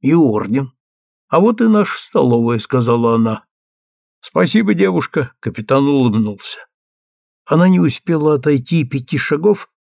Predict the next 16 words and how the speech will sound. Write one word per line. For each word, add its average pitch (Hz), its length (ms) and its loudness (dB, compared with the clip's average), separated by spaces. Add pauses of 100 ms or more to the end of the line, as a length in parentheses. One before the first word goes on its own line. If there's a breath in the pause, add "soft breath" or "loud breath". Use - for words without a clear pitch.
(120)
как 135 240 -2
из-за 135 280 0
угла 156 300 0
выскочил 156 600 -2
комбат 143 560 0
Романов 165 500 2
и 143 80 2
трое 143 340 2
ребят 131 440 2
из 127 180 2
райотдела 139 720 2
Н 139 100 0
К 135 160 0
В 131 140 2
Д. - 320 -4 (840)
«Голицына?» 160 680 0